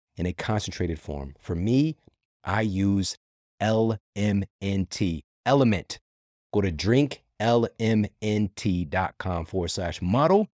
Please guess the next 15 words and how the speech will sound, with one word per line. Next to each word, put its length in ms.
and 100
you 80
get 140
access 360
to 120
the 140
very 440
best 500
electrolyte 580
formulation 680
that 140
has 240
used 360
hundreds 500
of 80